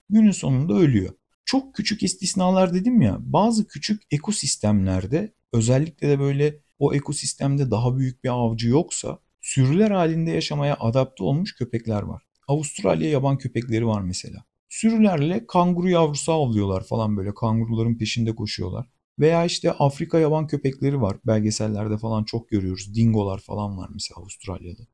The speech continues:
Ama bunların tamamı yine insanların zamanında evcilleştirdiği o kurtlar ve küçük bir bölgede böyle çok fazla faktörün bir araya gelmesi halinde ancak hayatta kalabiliyorlar.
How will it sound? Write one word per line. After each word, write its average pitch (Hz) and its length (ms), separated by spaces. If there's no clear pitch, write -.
Ama 214 220
bunların 220 380
tamamı 208 440
yine 214 320
insanların 180 600
zamanında 165 560
evcilleştirdiği 143 920
o 180 160
kurtlar - 560
ve 170 420
küçük - 400
bir 156 120
bölgede 117 460
böyle 110 260
çok 233 260
fazla 120 340
faktörün 123 560
bir 127 80
araya 123 260
gelmesi 123 500
halinde 98 440
ancak 92 480
hayatta 98 420
kalabiliyorlar. 95 680